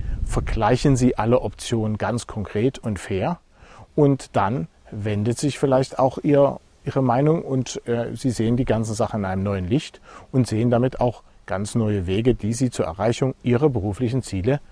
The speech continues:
insbesondere auch Ihrer finanziellen Ziele, gehen können. Das war's wieder einmal von mir. Wenn Sie gerne mehr zu diesem oder anderen Themen von mir hören möchten, dann gehen Sie bitte auf meine Website,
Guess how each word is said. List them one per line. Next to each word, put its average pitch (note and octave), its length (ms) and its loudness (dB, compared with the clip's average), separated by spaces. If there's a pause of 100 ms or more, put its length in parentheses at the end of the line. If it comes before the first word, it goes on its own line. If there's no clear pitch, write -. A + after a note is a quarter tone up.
(240)
insbesondere A2+ 760 2
auch A#2+ 200 2
Ihrer G#2 280 -4
finanziellen G#2+ 600 0
Ziele, C#3 280 2
gehen F#2 240 0
können. D#2+ 220 -10 (880)
Das D#3+ 220 4
war's F#2+ 220 -2
wieder D#3+ 220 4
einmal F3 240 6
von F3+ 180 2
mir. F#3+ 220 2 (340)
Wenn C3+ 160 6
Sie C3 240 4
gerne C3+ 460 4 (120)
mehr A2+ 400 4
zu - 160 0
diesem C#3+ 380 0
oder G#2+ 280 -2
anderen E3 360 2
Themen E3 260 2
von D3 220 0
mir B2 180 2
hören B2 220 2
möchten, E3+ 380 0 (240)
dann B2+ 140 4
gehen C3+ 220 6
Sie D#3+ 120 2
bitte D3+ 260 2
auf A#2+ 140 -2
meine G#2+ 340 0
Website, E3 640 0